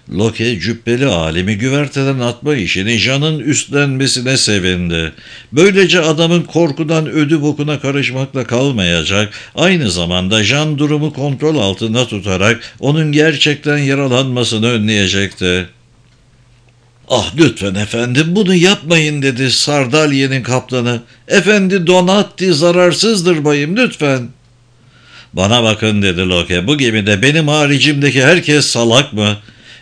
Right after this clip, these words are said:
"İstediğim bir şeye sahip olmasaydınız, bu utanç abidesine çıkıp çizmelerimin tabanlarını kirletir miydim sanıyorsunuz?"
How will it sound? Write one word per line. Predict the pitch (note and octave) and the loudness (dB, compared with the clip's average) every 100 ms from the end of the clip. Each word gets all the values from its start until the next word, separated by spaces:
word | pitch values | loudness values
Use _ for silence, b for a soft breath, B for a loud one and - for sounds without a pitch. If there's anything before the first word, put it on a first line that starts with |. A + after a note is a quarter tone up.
| - | 0
"İstediğim | D#3 D#3 F3 D#3 F3 F3+ F3 C#3+ | 2 4 2 4 4 4 2 2
bir | C3+ A#2+ | 0 2
şeye | A#2 G2+ A2 | 2 2 2
sahip | - D3 C#3+ E3+ C#3+ | 2 2 2 2 2
olmasaydınız, | D3 D3+ A#2 A2 A2 G2+ G2+ G#2 C3 E3 B B | 0 0 -2 0 0 0 0 0 0 0 B B
bu | C#3 F#3 F3+ | 2 4 4
utanç | F3 D3+ F3 E3 F2 | 2 2 2 2 0
abidesine | D#3 D#3 D3+ D#3+ C#3+ D#3 D#3+ D3+ | 0 2 2 0 0 0 0 0
çıkıp | D3 C#3+ D#3 - | 0 0 -4 -2
çizmelerimin | D3+ C#3+ D3+ D#3 D3+ D3+ D#3+ | -2 0 0 2 2 2 0
tabanlarını | C#3 D3+ D#3 D3+ C#3+ D3+ D3 D3+ | 0 0 0 0 2 2 0 0
kirletir | - D3 D3+ C#3 C#3+ | 0 2 2 2 0
miydim | D3+ D#3 C#3+ C#3 | 0 0 0 -2
sanıyorsunuz?" | B2 C3+ B2+ B2+ A2+ B2 A#2+ A2+ A2 | -2 -2 0 -2 -2 -2 0 0 -2